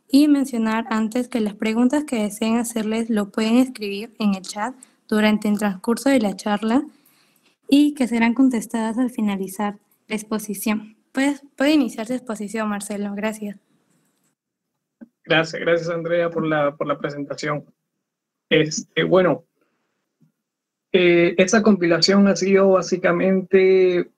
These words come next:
Speaker 2: una especie de recortes de varios res-, resultados científicos acerca del covid y la relación que tiene con ciertos, ciertas variables meteorológicas en una determinada instancia del tiempo. Pero,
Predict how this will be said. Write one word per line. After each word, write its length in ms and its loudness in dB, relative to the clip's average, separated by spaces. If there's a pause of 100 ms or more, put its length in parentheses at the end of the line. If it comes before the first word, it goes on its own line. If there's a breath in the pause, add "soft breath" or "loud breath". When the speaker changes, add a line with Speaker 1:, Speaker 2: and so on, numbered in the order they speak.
(120)
Speaker 2:
una 320 2
especie 560 2
de 200 4
recortes 540 2
de 120 0
varios 460 4
res-, 220 -8
resultados 600 0
científicos 640 -4
acerca 380 0
del 200 0
covid 360 4 (220)
y 120 0
la 120 6
relación 460 2
que 80 2
tiene 300 2
con 180 0
ciertos, 1000 2 (140)
ciertas 460 2
variables 500 2
meteorológicas 960 2 (300)
en 160 -2
una 200 4
determinada 440 0
instancia 440 0
del 120 -2
tiempo. 400 0
Pero, 360 -2